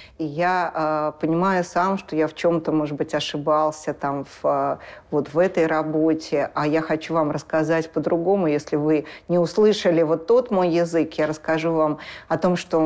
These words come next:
моё искусство, например, другое, чем там искусство Казимира Малевича. Я создам картину антитезы чёрному,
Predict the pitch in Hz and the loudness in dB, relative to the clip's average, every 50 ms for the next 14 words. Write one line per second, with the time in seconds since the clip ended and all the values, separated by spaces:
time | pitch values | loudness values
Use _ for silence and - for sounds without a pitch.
0 | 156 - 156 165 175 180 180 180 175 165 165 - - 214 202 - - 170 160 160 | 2 0 -2 0 2 2 4 2 2 0 -2 -4 -4 -4 -4 -2 -2 0 0 0
1 | 156 - 170 160 160 160 156 156 156 147 139 160 175 170 165 175 190 220 226 214 | 0 0 0 2 2 2 2 0 0 0 0 0 0 0 0 2 4 4 4 4
2 | 202 185 180 - - 160 151 151 135 - 143 143 143 143 - - - 151 147 143 | 4 2 0 -2 -2 -2 -2 -2 -2 -2 -4 -4 -4 -6 -8 -10 -8 -6 -6 -6
3 | - - - 147 135 131 - 156 131 151 151 147 147 156 139 143 147 147 147 151 | -8 -8 -4 -2 -2 -2 -4 -6 -2 0 0 2 2 0 0 0 0 0 0 0
4 | 147 139 135 131 131 - - 135 131 135 156 165 165 - - - _ - - - | 0 0 0 -2 -4 -6 -8 -8 -4 0 0 0 0 -2 -8 -20 _ -18 -6 -4
5 | 156 151 151 151 170 185 185 175 - - - - - - - 151 147 - - - | -2 -2 0 0 0 0 0 -2 -6 -12 -20 -18 -10 -2 -2 -2 -2 -4 -6 -2
6 | 185 180 175 165 156 151 151 151 - - 151 - - 165 160 151 151 147 151 - | 0 2 2 2 2 0 0 -2 -4 -6 -8 0 2 2 4 4 2 0 -2 0
7 | - 139 139 135 143 135 131 131 120 | 0 0 2 2 0 -2 -2 -4 -6